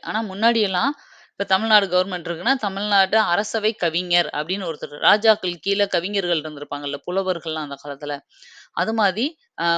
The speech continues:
ஒவ்வொரு ஸ்டேட்லயும் அந்த அரசவை கவிஞரா வந்து ஒருத்தரை வச்சிருப்பாங்க. அந்த மாதிரி பதவிகள்ல அந்த காலத்துல இருந்தவர் தான் கவிஞர், அ, கவியரசு கண்ணதாசன்.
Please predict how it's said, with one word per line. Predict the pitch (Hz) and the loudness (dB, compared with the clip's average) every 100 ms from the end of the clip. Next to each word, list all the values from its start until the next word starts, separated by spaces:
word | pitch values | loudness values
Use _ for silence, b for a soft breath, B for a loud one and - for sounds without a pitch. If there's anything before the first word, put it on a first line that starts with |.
| 170 | 0
ஒவ்வொரு | 185 214 233 | 0 4 4
ஸ்டேட்லயும் | 220 - 202 180 226 | 4 2 2 0 -4
அந்த | 196 | 0
அரசவை | 170 220 - 208 214 | 0 0 -4 -4 -2
கவிஞரா | 175 170 185 170 185 | -4 -4 0 0 0
வந்து | 170 190 | -2 -2
ஒருத்தரை | 175 160 151 | -2 -2 -6
வச்சிருப்பாங்க. | 147 - 156 143 135 - | -6 -10 -12 -14 -16 -16
அந்த | - 185 220 | -10 -2 -2
மாதிரி | 214 214 247 | 0 0 0
பதவிகள்ல | 220 160 175 180 165 175 233 | -2 -4 -4 -4 -4 -2 -4
அந்த | 196 156 | -6 -8
காலத்துல | - 165 190 | -4 -4 -4
இருந்தவர் | 202 160 165 156 143 | -4 -4 -2 -4 -4
தான் | 156 269 - B B B B | -2 -2 -4 B B B B
கவிஞர், | - 165 185 180 233 254 _ | -4 -4 -2 -2 -4 -6 _
அ, | 143 151 147 143 135 | -6 -2 -2 -4 -2
கவியரசு | 170 202 180 - | 0 0 -2 -4
கண்ணதாசன். | 240 175 143 127 - 143 | -6 -4 -4 -6 -10 -14